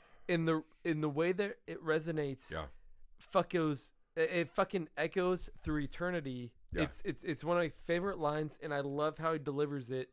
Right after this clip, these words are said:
Speaker 1: And, and again, I'm on Denzel's side, so I love how he just stays stagnant in that moment. But, like, Gene Hackman saying,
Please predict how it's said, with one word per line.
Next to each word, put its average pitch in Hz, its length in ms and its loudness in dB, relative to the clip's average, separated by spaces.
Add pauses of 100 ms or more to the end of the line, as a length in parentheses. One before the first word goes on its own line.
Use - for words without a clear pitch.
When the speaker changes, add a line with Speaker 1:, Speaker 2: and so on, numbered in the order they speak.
(500)
Speaker 1:
And, 240 300 8
and 208 140 4
again, 180 420 4
I'm 175 160 6
on 220 320 8
Denzel's 170 480 4
side, 208 320 2
so 147 140 0
I 139 60 2
love 147 260 -2
how 156 220 2
he 143 260 -6
just 143 340 -4 (880)
stays 165 760 2 (140)
stagnant 151 680 4
in 139 80 -8
that 131 120 -4
moment. 160 360 -2
But, 143 200 0
like, 135 300 -4 (260)
Gene 170 260 -4
Hackman 151 440 -2
saying, 131 360 -4